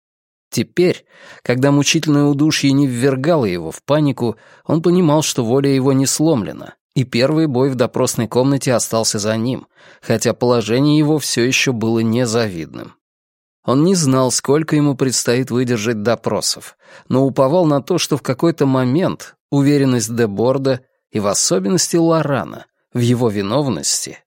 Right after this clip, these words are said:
пошатнётся. Надежды на то, чтобы обратиться напрямую к понтифику, он не питал. Был уверен, что Деборд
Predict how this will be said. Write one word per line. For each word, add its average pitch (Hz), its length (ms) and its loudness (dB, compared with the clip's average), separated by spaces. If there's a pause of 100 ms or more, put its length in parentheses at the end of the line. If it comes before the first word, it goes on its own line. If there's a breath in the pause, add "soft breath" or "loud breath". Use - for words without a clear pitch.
(140)
пошатнётся. - 880 -2 (960)
Надежды 147 600 2
на 143 180 2
то, 165 220 0
чтобы 139 380 0
обратиться 139 580 0
напрямую 131 520 0
к - 120 -18
понтифику, 156 800 -2
он 147 300 0
не 147 120 2
питал. - 520 -6 (440 loud breath)
Был 170 220 4
уверен, 175 400 4
что 147 260 0
Деборд 139 640 0